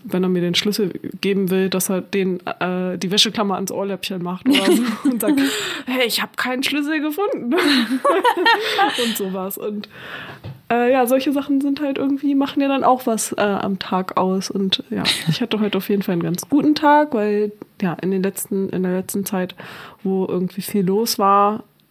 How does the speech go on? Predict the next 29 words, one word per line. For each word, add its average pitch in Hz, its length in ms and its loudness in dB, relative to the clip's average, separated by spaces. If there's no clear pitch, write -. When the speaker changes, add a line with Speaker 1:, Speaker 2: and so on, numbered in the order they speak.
Speaker 1:
und 185 160 -6
wenn 175 100 -2
man 180 120 0
dann 208 100 6
Speaker 2:
Mhm. 208 60 10
Speaker 1:
irgendwie 185 240 8
viel 190 680 4
mit 185 180 -4
Sachen 196 260 0
beschäftigt 185 520 -2
ist, - 300 -4
drückt 208 280 0
das 185 100 0
ja 185 120 2
manchmal 185 360 0
auch 185 140 -2
so - 100 -2
ein 185 60 2
bisschen 180 320 0
die 180 80 0
Laune, 240 580 4
wenn 196 100 2
man 190 160 0
auch 196 140 -4
Dinge 226 240 4
reflektiert 220 720 0
oder 190 220 0
sich, 185 220 0
ähm, 190 520 4